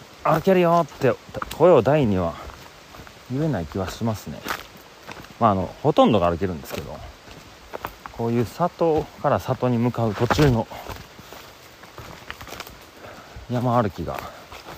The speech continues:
ちょっと地図読みできなきゃ厳しかったりしそうですね。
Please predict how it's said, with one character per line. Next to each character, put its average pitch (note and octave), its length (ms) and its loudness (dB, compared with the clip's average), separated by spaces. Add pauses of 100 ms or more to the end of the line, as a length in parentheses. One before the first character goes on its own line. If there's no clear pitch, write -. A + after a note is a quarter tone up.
(1120)
ち - 40 -10
ょ - 20 -10
っ G#2+ 40 -10 (160)
と F#2 160 -4 (140)
地 - 160 -4
図 F2+ 120 -2
読 G2 180 2
み G2 120 0 (200)
で F#2+ 80 -4
き - 100 -8
な F#2+ 160 -2
き - 100 -6
ゃ D2+ 80 -2 (1400)
厳 F#2+ 80 -6
し - 140 -10
か - 80 -10
っ E2+ 60 -10 (100)
た F#2+ 140 0
り E2+ 80 -4
し - 20 -12 (300)
そ G#2 80 -6
う - 20 -6
で - 60 -12
す - 140 -16
ね。 A#2 340 -6